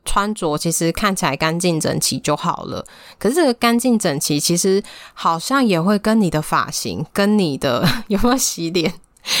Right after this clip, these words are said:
有没有把整个人弄得干干净净的有关，然后会觉得说，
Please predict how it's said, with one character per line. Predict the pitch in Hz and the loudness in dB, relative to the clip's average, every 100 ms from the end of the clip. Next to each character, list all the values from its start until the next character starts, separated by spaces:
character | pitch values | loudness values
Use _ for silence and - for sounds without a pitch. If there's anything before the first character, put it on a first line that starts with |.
| - | -2
有 | 247 | 2
没 | |
有 | 247 | 2
把 | 233 220 254 - - _ | 4 4 2 -4 -14 _
整 | - 185 | -2 0
个 | 180 175 | 2 2
人 | 170 185 175 202 | 2 2 2 2
弄 | 226 | 2
得 | 180 | 0
干 | 170 196 | 0 0
干 | 202 202 | 2 2
净 | 196 170 | 0 0
净 | 175 | 0
的 | 156 143 | 0 0
有 | 151 143 - | 0 -2 -4
关， | - 143 143 - - - - | -2 -2 -2 -6 -16 -16 -4
然 | 156 | 0
后 | 170 | 0
会 | 202 196 | 0 -2
觉 | 170 | -2
得 | 160 170 | 0 0
说， | 175 185 170 170 | 2 2 2 2